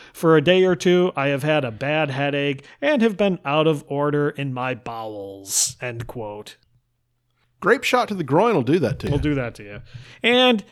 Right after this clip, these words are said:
Speaker 1: if you're having issues with your bowels, who else to tell but your mommy?
Speaker 2: Exactly.
Speaker 1: Okay, Eric, so before we actually move into the Gettysburg campaign itself, do we have any remaining listener questions that might touch on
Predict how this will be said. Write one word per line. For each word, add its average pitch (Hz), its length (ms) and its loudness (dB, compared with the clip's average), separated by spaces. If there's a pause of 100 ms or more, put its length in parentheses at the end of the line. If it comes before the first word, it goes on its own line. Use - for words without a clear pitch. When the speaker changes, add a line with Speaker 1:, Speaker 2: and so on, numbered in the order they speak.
Speaker 1:
if - 120 2
you're 190 120 6
having 180 240 4
issues 160 340 4
with 156 160 0
your 151 100 4
bowels, 143 580 4
who 190 220 4
else 135 260 2
to 131 100 -4
tell 110 360 -8
but 107 240 -6
your 113 140 -8
mommy? 107 560 -10 (260)
Speaker 2:
Exactly. 240 760 0 (580)
Speaker 1:
Okay, 214 240 6
Eric, 175 240 6
so 175 240 4
before 233 400 4
we 202 160 6
actually 170 340 2
move 151 300 4
into 147 140 4
the 131 100 -2
Gettysburg 139 560 0
campaign 131 560 -4
itself, 117 640 -6 (240)
do 147 80 -2
we 151 80 2
have 175 160 2
any 175 140 2
remaining 160 440 0
listener 156 380 0
questions 151 840 0
that 143 200 2 (260)
might 202 420 -2
touch 185 340 0
on 170 300 0